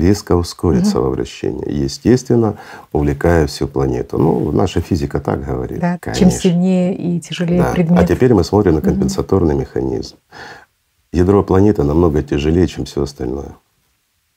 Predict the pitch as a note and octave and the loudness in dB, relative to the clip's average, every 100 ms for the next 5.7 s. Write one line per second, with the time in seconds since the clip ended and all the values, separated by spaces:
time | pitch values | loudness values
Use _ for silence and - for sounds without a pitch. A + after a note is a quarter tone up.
0 | _ - _ - F#2 F#2+ - - _ _ | _ -20 _ 2 4 4 2 -2 _ _
1 | _ F#2 A2 C3+ D#2+ D#2 D2+ - E2+ C#2+ | _ 0 2 0 0 -2 -4 -4 0 0
2 | C#2 - - _ _ _ E2+ G2+ G2 E2 | -2 -10 -16 _ _ _ 0 2 2 -2
3 | - D2+ - F#2 F2+ D2+ D#2 D#2+ - D#2 | -2 -6 0 0 0 -2 -2 -2 0 -2
4 | - - - - - F2+ - F#2+ - - | -4 -12 -8 -6 -2 -2 0 -2 -2 -4
5 | C#3+ - - G#2 - - - | -4 -6 -6 -8 -8 -10 -10